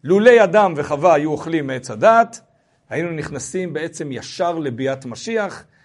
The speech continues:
והיה מה שנקרא יום שכולו שבת ומנוחה לחיי העולמים. כל זה קרה ביום שישי, שהוא היום הראשון לבריאת האדם.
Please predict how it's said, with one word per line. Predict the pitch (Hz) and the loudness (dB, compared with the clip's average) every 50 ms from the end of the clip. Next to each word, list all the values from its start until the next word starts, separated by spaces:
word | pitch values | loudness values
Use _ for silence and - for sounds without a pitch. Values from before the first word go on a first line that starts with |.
| _ _ _ | _ _ _
והיה | - 113 139 165 175 | -6 -4 0 0 0
מה | 170 156 | -2 -4
שנקרא | - 160 147 135 135 - 180 175 | -8 -8 -10 -12 -10 -4 -4 -2
יום | 156 165 196 202 - | -2 -2 -2 -4 -4
שכולו | - 185 - - 160 160 180 175 | -8 -12 -10 -10 -8 -6 -6 -6
שבת | - 156 135 160 175 175 156 | -6 -6 -4 -4 -6 -6 -6
ומנוחה | 151 139 127 120 - 165 165 | -12 -10 -12 -10 -6 -4 -4
לחיי | 165 147 117 117 123 117 120 | -4 -4 -8 -10 -10 -8 -8
העולמים. | 120 113 110 104 90 87 85 _ _ _ _ _ _ _ - | -8 -10 -10 -14 -16 -18 -20 _ _ _ _ _ _ _ -2
כל | - 220 269 285 | 6 6 6 6
זה | 220 156 135 247 247 | 6 2 2 2 2
קרה | 247 - 196 180 202 220 240 254 247 - _ _ | 4 2 0 2 4 4 2 2 0 -6 _ _
ביום | 123 120 151 156 180 202 202 196 | -8 -6 -2 0 0 -2 -2 -4
שישי, | - - 156 139 - - 220 240 285 302 - - _ _ _ _ _ | -8 -8 -12 -12 -10 -6 -6 -6 -6 -8 -12 -20 _ _ _ _ _
שהוא | _ - - 185 175 170 | _ -12 -6 -2 0 0
היום | 160 156 160 190 208 208 | 0 2 2 0 2 2
הראשון | 196 170 147 139 - - - 214 196 165 127 101 92 - _ _ _ _ _ _ _ _ - | 0 -2 -2 -4 -8 -2 -2 -2 -2 -2 -4 -10 -14 -18 _ _ _ _ _ _ _ _ -8
לבריאת | 113 143 143 120 147 139 135 147 165 156 - - - - - | -6 -6 -6 -4 -6 -4 2 4 4 4 2 0 -10 -16 -10
האדם. | 117 117 110 107 107 147 156 180 208 220 233 | -6 -6 -6 -6 -4 -2 -2 -2 -4 -6 -10